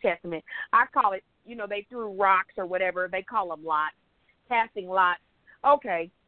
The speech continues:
that's what, that's what they called it. But that's what it kind of puts you in the mind of, of people shooting dice. Just put it, you know, that's not what they were doing. Don't say, don't say Sister Dara said that, but I'm trying to give you a mindset of, trying to give you a visual of maybe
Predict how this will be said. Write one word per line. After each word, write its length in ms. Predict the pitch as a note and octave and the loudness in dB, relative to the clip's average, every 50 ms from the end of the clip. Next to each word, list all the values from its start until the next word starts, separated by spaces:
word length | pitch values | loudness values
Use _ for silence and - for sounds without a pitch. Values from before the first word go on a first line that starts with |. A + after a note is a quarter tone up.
| _ | _
that's 200 | G#3 G3+ A3+ A3+ A#3 | -4 -2 -2 -2 -4
what, 120 | A#3 A3 - - | -8 -10 -6 -4
that's 200 | G#3 A3 A#3 - | -4 -4 -4 -4
what 160 | B3+ A#3+ - | -6 -6 -4
they 140 | G#3+ G#3+ G#3+ | -4 -6 -4
called 320 | - A#3+ G3 E3+ E3 E3 | 0 2 2 2 2 2
it. 140 | F#3+ A3+ - _ _ _ _ - - _ _ _ _ _ _ _ _ _ _ _ _ _ - - - - - | -2 -4 -4 _ _ _ _ -20 -20 _ _ _ _ _ _ _ _ _ _ _ _ _ -20 -20 -20 -2 0
But 160 | - B3 B3 - | 2 2 2 2
that's 220 | D4+ D4+ D#4+ D#4+ | 2 2 2 2
what 160 | - D#4 D#4 D4+ | 2 2 2 2
it 80 | C#4+ - - | 2 -2 -2
kind 220 | D#4+ D#4 D#4 D4+ C#4 | 0 2 2 2 2
of 80 | A#3+ | 2
puts 220 | - D#4+ D4 - - | 2 0 0 0 0
you 100 | D4 C#4 | -2 -2
in 100 | B3+ A3 | 0 0
the 80 | G#3 | -2
mind 400 | G#3 A#3 B3+ C4+ B3+ B3 A#3 G#3+ | 0 2 2 2 2 0 -2 -2
of, 180 | G#3+ G#3+ G3+ G3 | -2 -2 -4 -6
of 120 | F#3+ - | -10 -10
people 240 | - D4+ - - F#3 - - | -10 -12 -10 -10 -14 -14 -14
shooting 240 | C4 B3 F#3+ F#3+ F#3 | -14 -14 -14 -8 -4
dice. 280 | G3+ F#3 D#3 C#3 C3+ - _ | -2 -2 -2 -4 -6 -12 _
Just 160 | C4 B3+ - - | -16 -16 -10 -8
put 160 | D#4+ D4 A#3+ | -8 -8 -8
it, 80 | A3+ - _ | -10 -12 _
you 120 | A3+ A#3 G#3+ | -10 -8 -6
know, 220 | F#3+ E3+ D3+ D#3+ - - - - - | -4 -4 -6 -6 -8 -14 -20 -8 -2
that's 240 | F#3+ G#3+ A#3+ - | -2 0 0 0
not 300 | A#3 A#3+ C#4 D4 D#4+ C#4 | 0 2 2 2 4 2
what 100 | C#4 B3+ | 0 -2
they 120 | C4 A#3+ G#3+ | 0 -4 -6
were 100 | G3+ G3+ | -6 -8
doing. 300 | F3+ F3 E3 D#3+ D#3+ D#3 D3+ | -8 -10 -10 -10 -12 -12 -10
Don't 200 | E3 F3+ G3+ G#3+ - - | -10 -10 -10 -10 -8 -8
say, 160 | C#4 A#3+ F3 | -6 -6 -6
don't 240 | E3+ G3 G3+ G#3+ - _ | -6 -8 -10 -10 -10 _
say 160 | A#3+ A3 A3 - | -8 -8 -8 -8
Sister 220 | A#3 G#3+ - G#3 | -12 -14 -10 -8
Dara 240 | F#3+ F#3+ F#3 F3+ F3+ | -6 -4 -4 -4 -4
said 180 | - G3+ F3 E3+ | -2 -4 -4 -2
that, 160 | F3 E3 D#3+ - | -4 -6 -4 -2
but 100 | F3 G3 | -2 -2
I'm 140 | F#3 G3 | -2 -2
trying 220 | - C#4+ C#4 A#3+ G#3+ | 0 2 2 2 2
to 60 | F#3+ | 0
give 200 | F#3 A3+ B3 A3+ | -6 -6 -6 -2
you 120 | A3 G#3 | 0 0
a 60 | F#3 F3+ | 0 2
mindset 600 | G3 A#3 A#3 A#3 A3 G#3 - - A#3 G#3 F#3+ F3 | 2 2 2 2 0 -2 -4 -2 0 0 0 0
of, 60 | - - - - - - _ | -2 -6 -12 -20 -20 -8 _
trying 160 | - D4 C#4 | 2 2 4
to 60 | C4 A3+ | 4 0
give 160 | B3 B3 A#3 | -2 -2 0
you 100 | A3 G#3 | 2 2
a 40 | F#3+ | 0
visual 580 | E3+ D#3+ C4+ C#4 C4 G#3 G3 G#3 G3+ G3+ F#3+ | 0 -2 -2 -2 -2 -2 -2 2 2 4 4
of 100 | F#3 E3+ | 2 2
maybe 360 | G3 A3 G#3+ G#3 G3+ G3+ G3+ | 0 0 -2 -2 -2 -8 -12